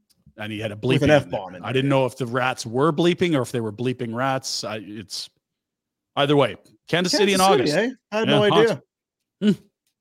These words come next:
Speaker 1: Cold in the winter, hot in the summer. Sounds like a bad
Speaker 2: Good to
Speaker 1: combo.
Speaker 2: know. Yep, good to know.
Speaker 1: Good food, though. Is that right? Barbecue?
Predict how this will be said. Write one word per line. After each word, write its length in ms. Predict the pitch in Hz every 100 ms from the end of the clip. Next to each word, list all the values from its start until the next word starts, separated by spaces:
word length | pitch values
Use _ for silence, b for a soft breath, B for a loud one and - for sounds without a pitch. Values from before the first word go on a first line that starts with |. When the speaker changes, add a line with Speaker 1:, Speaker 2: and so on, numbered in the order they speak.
| _ _ _ _ -
Speaker 1:
Cold 200 | 175 285
in 20 |
the 60 | 240
winter, 200 | 233 220
hot 140 | 190
in 60 | 247
the 60 |
summer. 300 | 180 214 226 -
Sounds 240 | - 165
like 80 | 170
a 20 |
bad 140 | 170 180
Speaker 2:
Good 80 |
to 60 | 180
Speaker 1:
combo. 140 | 180 180
Speaker 2:
know. 180 | - - _ _
Yep, 280 | 120 135 _
good 180 | 127 127
to 80 | 117
know. 260 | 123 131 _ _ -
Speaker 1:
Good 140 | 165
food, 200 | - 196
though. 260 | 196 208 202 -
Is 60 |
that 80 | 151 160
right? 280 | 196 240
Barbecue? 400 | - 170 185 202